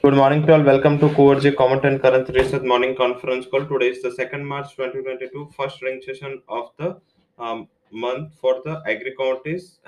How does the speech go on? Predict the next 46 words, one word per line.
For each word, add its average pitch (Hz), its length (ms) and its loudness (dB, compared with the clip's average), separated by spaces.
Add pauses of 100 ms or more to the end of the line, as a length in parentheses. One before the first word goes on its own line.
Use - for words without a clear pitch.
and 123 100 -6
currency 127 680 -8 (180)
and 117 120 -8 (140)
second 139 200 -10
trading 131 260 -6
session 135 340 -16
of 127 120 -6 (160)
the 127 120 -2
month 131 200 -8 (120)
for 120 100 -2
the 120 160 -6
non-agri 123 440 -6
commodities, 127 500 -8
क्योंकि 151 400 -8 (380)
कल 135 160 -4
मार्केट 127 340 -8
हाफ 123 240 -10
डे 127 100 -4
चालू 123 280 -8
था 180 220 -10
and, 117 500 -10
uh, 120 120 -8 (320)
इस 123 160 -12
हिसाब 131 260 -8
से 135 140 -12
देखें 127 300 -8
तो 143 240 -8
पर्टिकुलर 135 680 -8 (240)
कल 127 120 -2
हमने 127 280 -6
already 131 560 -6 (160)
क्रूड 123 280 -6
का 131 200 -2
एक 104 220 -8
बड़ा 120 200 -4
उबाल 117 380 -6
उछाल 120 400 -8
हमने 117 280 -14
देख 113 300 -10
लिया 123 280 -8 (300)
and 110 140 -10
पर्टिकुलर 131 460 -6
में 131 200 -6
काफी 120 300 -10
टाइम 123 220 -10
से 123 360 -8